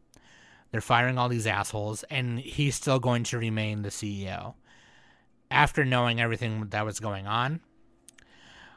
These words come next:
Um, and I guess Bobby Kotick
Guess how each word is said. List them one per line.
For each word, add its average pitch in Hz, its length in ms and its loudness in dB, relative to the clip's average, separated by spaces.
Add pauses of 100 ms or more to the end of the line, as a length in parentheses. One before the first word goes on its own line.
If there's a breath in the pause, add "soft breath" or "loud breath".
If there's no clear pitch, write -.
(200)
Um, 113 540 0 (1120)
and 147 360 4 (200)
I 147 120 0
guess 160 240 6
Bobby 131 320 6
Kotick 131 480 0